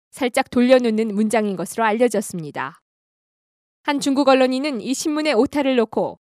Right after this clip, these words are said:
마오쩌둥 시대라면 편집자와 평론가는 사형에 처해졌을 것이라며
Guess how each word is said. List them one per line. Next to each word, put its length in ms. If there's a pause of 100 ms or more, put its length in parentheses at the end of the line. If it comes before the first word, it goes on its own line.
마오쩌둥 480
시대라면 640
편집자와 680
평론가는 720
사형에 380
처해졌을 500
것이라며 640